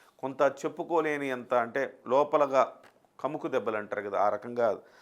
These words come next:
దెబ్బలు తగిలాయనేది కూడా చెప్తున్నారు. ఏదేమైనా ఈ మొత్తం వ్యవహారంలో చూడండి, ఇవాళ మొత్తం అన్ని వార్తా ఛానళ్లలో మోహన్ బాబు ఇంటి చుట్టూ డెబ్బై మంది బౌన్సర్లంట.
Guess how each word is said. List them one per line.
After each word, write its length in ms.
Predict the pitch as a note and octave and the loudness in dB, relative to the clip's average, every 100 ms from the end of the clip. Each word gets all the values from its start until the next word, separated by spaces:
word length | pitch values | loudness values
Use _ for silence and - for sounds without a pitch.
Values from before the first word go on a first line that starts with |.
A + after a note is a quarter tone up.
| - - | -20 -8
దెబ్బలు 340 | G2+ G#2+ C3+ B2+ | -6 0 0 0
తగిలాయనేది 640 | A2+ A2 A#2 A2 G2 F#2 | -4 -4 -4 -4 -8 -10
కూడా 160 | F#2+ F#2 | -10 -10
చెప్తున్నారు. 520 | F#2 _ - - - _ _ - _ - | -14 _ -20 -18 -20 _ _ -20 _ 4
ఏదేమైనా 600 | G3 C#4 C4 G#3+ G3+ G3+ - | 6 6 6 4 2 0 -4
ఈ 40 | |
మొత్తం 420 | C#3 C#3 - G3+ | -6 -6 -4 -4
వ్యవహారంలో 540 | D3+ D3+ D#3 D3 C#3+ C3+ - | 0 0 2 0 0 -6 -6
చూడండి, 300 | C#3+ D3 B2 | -8 -6 -8
ఇవాళ 440 | B2+ C3 D#3+ D#3+ D3+ | -2 4 4 4 0
మొత్తం 760 | C#3 C3 _ E3 D#3 D#3 D#3 - _ - | -4 -12 _ -6 -6 -8 -14 -20 _ -10
అన్ని 360 | A#2+ D#3+ F#3 F3+ C#3+ _ _ _ | -8 -6 -6 -6 -8 _ _ _
వార్తా 720 | G#2 B2+ C3+ D3 C#3+ C#3 C3+ - - _ - B2 | -2 0 0 2 4 4 2 -4 -18 _ -4 0
ఛానళ్లలో 560 | B2+ C3 G#2 F2+ A#2+ A3+ _ _ _ _ _ A#2+ | 2 2 -2 -6 -10 -14 _ _ _ _ _ -8
మోహన్ 340 | C3+ D3+ D3+ | -6 -4 -2
బాబు 240 | C#3 C3 | 0 0
ఇంటి 220 | B2+ B2 A#2+ | -4 -12 -14
చుట్టూ 560 | B2+ - C3+ B2 A2+ G2 | -16 -12 -10 -8 -8 -10
డెబ్బై 360 | G2 A#2 B2 A#2+ | -6 -4 -4 -6
మంది 240 | A2+ G2+ | -6 -10
బౌన్సర్లంట. 760 | F#2+ A2 D3 C#3 F#2+ F2 F2 | -8 -8 -6 -8 -10 -14 -16